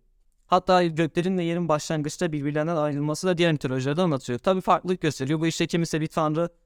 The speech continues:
başka bir varlıkla mücadele ederken onu ikiye ayırıyor. Bir parçasıyla göğü, bir parçasıyla yeri yaratıyor. Vesaire vesaire. Bu şekilde hikayeler farklılıklar gösteriyor. Fakat dikkat ederseniz bunların aslında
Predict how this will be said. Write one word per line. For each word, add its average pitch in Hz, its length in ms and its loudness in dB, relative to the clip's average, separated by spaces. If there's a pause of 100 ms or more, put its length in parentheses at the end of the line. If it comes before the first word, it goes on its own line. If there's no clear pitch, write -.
(140)
başka 151 280 -2
bir 156 220 -2
varlıkla 147 340 0
mücadele 139 420 0
ederken 151 300 0
onu 139 140 -2
ikiye 147 300 0
ayırıyor. 131 320 -2
Bir 147 60 -6
parçasıyla 143 480 0
göğü, 139 240 0
bir 143 100 -4
parçasıyla 135 480 -2
yeri 131 200 -2
yaratıyor. 131 400 -4 (300)
Vesaire 180 460 4
vesaire. 139 320 0
Bu 175 60 -8
şekilde 143 280 -2
hikayeler 147 360 0
farklılıklar 143 440 -2
gösteriyor. 123 440 -6 (440)
Fakat 202 300 0
dikkat 214 240 -2
ederseniz 190 500 -2
bunların 196 260 2
aslında 190 440 0